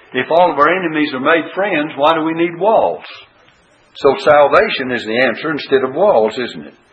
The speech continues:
And praise, the city gates were once the scene of destruction. In the days of Nehemiah, if you'll remember the city gates and the walls and what happened. But now they're going to be places where people come to give praise and thanksgiving.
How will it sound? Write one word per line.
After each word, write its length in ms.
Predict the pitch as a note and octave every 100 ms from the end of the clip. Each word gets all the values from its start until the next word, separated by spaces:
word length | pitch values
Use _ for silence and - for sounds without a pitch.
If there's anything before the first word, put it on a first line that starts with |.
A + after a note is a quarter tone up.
| - - -
And 180 | D3 C#3+
praise, 480 | - A#3 A3+ A#2+ G#2
the 160 | A#2 -
city 220 | G3 G#3 E3+
gates 360 | D#3+ F3 F3+ C#3
were 120 | B2+
once 260 | C#3+ E3+ -
the 80 | A#2+ -
scene 220 | F3 D#3+
of 120 | C3+
destruction. 720 | C#3+ C#3 G3+ G#3+ - G2+ - _ _ - _ -
In 80 |
the 60 | A2+
days 280 | C3 D#3+ B2
of 80 | A#2
Nehemiah, 720 | C#3 C#3+ B2 D3+ D#3+ G#2+ A2+
if 80 | B2+
you'll 140 | A#2
remember 560 | A2+ A2 C3+ D3 A#2 G#2+ - - - _ -
the 160 | G#2
city 240 | C#3 C3 A#2
gates 400 | B2 C3 C#3+ -
and 140 | A2
the 80 | G#2
walls 480 | G#2+ B2 C3 D3 A2+
and 80 | G#2+
what 240 | A#2 A#2
happened. 400 | B2+ B2+ D#3 E3+ _ _ - -
But 160 | C3 C3+
now 240 | E3+ A#3 F#3+
they're 160 | D#3 C#3+
going 160 | D3
to 80 | C3+
be 80 | C3 -
places 420 | E3+ F3+ - C#3+
where 240 | - C3+ -
people 240 | F3 - C3
come 240 | E3 E3
to 80 | C#3
give 320 | C3 C#3 B2+
praise 320 | - E3 F3 D3
and 160 | B2+
thanksgiving. 640 | B2 G3 - - A2+ F#2